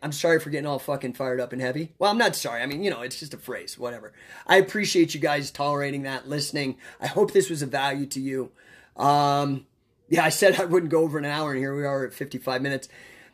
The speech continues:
Um, guys, if you have any comments, any, uh, stuff you wanna talk about, um, D M me. I am here, again, to help you guys all through various methods that I can help you.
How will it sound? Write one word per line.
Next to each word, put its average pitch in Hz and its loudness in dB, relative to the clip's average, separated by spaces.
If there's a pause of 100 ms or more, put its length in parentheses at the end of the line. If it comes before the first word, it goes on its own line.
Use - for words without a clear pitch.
(140)
Um, 147 2
guys, 202 8
if 160 -4
you 190 6
have 220 4
any 208 0
comments, 196 -2 (360)
any, 165 2
uh, 147 4
stuff 185 0
you 185 0
wanna 170 2
talk 170 0
about, 156 0 (640)
um, 131 0 (400)
D 160 2
M 175 2
me. 170 0 (300)
I 131 -2
am 160 2
here, 170 2 (220)
again, 147 -2
to 143 -2
help 147 -2
you 160 -4
guys 151 0
all 175 6
through 180 2
various 165 2 (360)
methods 175 4
that 147 0
I 165 4
can 185 2
help 180 2
you. 185 2